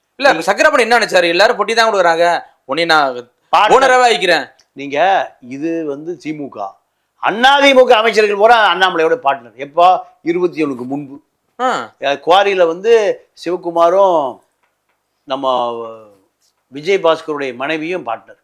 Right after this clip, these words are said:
Speaker 2: புதுக்கோட்டையில எங்க குவாரியில, அஹ், அவரே அமைச்சரா இருக்கும்போது அவரே போட்டு எடுத்துக்கிட்டது.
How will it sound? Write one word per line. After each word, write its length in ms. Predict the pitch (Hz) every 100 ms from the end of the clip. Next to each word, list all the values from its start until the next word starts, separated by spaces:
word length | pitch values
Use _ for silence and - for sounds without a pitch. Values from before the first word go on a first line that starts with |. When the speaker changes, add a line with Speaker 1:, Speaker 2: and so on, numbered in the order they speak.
| _ _ _ _ _ _ _
Speaker 2:
புதுக்கோட்டையில 360 | 202 214 208 202
எங்க 260 | 175 196 185
குவாரியில, 720 | 175 185 190 185 175 156 - _ _
அஹ், 500 | 151 151 147 139 131
அவரே 260 | 110 165 233
அமைச்சரா 320 | 226 214 220
இருக்கும்போது 280 | 214 214 196
அவரே 120 | 208
போட்டு 260 | 180 196 180
எடுத்துக்கிட்டது. 360 | 170 156 151